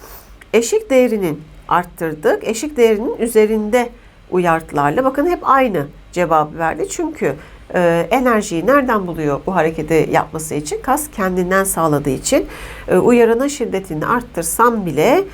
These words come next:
tepki şiddetin bakın aynı şekilde oluyor. Ya hep ya hiç ilkesi diyoruz buna. Ama kas demeti için böyle değil. Kas demetinde birden fazla kas teli var arkadaşlar. Hepsinin eşik değeri farklılık taşıyabilir.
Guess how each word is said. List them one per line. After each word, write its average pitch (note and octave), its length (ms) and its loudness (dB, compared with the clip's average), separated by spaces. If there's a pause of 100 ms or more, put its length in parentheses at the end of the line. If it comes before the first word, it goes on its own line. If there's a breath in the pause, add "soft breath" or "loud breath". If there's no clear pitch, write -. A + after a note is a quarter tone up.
(180 loud breath)
tepki G#3+ 360 -2
şiddetin F3+ 600 -4
bakın A#3 320 2 (120)
aynı G#3+ 280 2
şekilde E3 640 0 (300 loud breath)
oluyor. C#3+ 380 0 (200 loud breath)
Ya G#3+ 180 4
hep C#4 220 -4
ya F#3+ 140 -2
hiç G3 180 -6
ilkesi A#3 520 -6
diyoruz D3+ 400 -2
buna. - 180 -6 (1000 loud breath)
Ama C4 240 0
kas E4 280 -4
demeti C#4+ 340 -4
için D4 300 -2
böyle A#3+ 240 2
değil. C4 140 -4
Kas C#4+ 280 -2
demetinde B3+ 480 -2
birden C4 360 2
fazla F#3 340 -4
kas F3 260 -2
teli C4 220 -2
var B3+ 140 2
arkadaşlar. B3+ 540 0
Hepsinin B3+ 300 -4
eşik A3+ 340 -4
değeri A#3+ 220 4
farklılık A#3 460 0
taşıyabilir. A#3+ 520 0